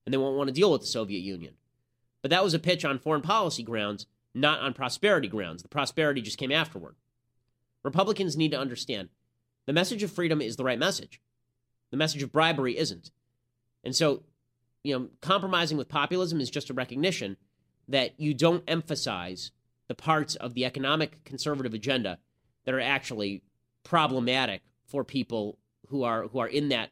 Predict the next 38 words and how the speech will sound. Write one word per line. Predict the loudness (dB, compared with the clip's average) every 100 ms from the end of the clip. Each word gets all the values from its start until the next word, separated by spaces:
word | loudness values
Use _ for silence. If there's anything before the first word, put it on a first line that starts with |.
| _
small | -2 2 2
minority | 4 2 2 0
of | -2
people | -6 -8
who | -6
are | -6
hurt | -6 -6
by | -4
good | -4
economic | -4 -6 -8 -8
policy. | -10 -12 -12 -18 _ _ _ _ _ _ _ -20 -2
Okay, | 0 0 -2 -10 _ _ _ _ _ 0
time | 0 2
for | -2
some | -4 -4
things | -6 -4
that | -6
I |
like | 0 0 0 -6 _ -12
and | -8
time | -6 -8
for | -8
some | -10
things | -8 -8
that | -8
I | -8
hate. | -8 -10 0
There's | 4 6
a |
great | 8 8 8
book | 2 0
called | -2 2
Tragedy | 4 4 4 2
and | 2
Comedy | 2 2
by | 2 2
Walter | 2 0 -4
Kerr. | 0 4 4